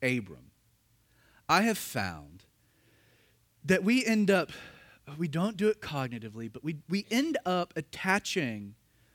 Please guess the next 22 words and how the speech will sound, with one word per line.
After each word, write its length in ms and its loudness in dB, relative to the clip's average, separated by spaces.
sometimes 640 -2
very 260 2
subtle 380 0
strings 920 -6
to 140 -6
our 120 -4
kindness. 840 -12
Like, 120 2
we 120 4
do 180 4
it 80 -2
without 240 4
even 240 6
realizing 640 6
it. 180 -6
Like, 140 8
we 140 10
end 220 4
up 160 6
ministering 720 4
to 120 2
people 600 4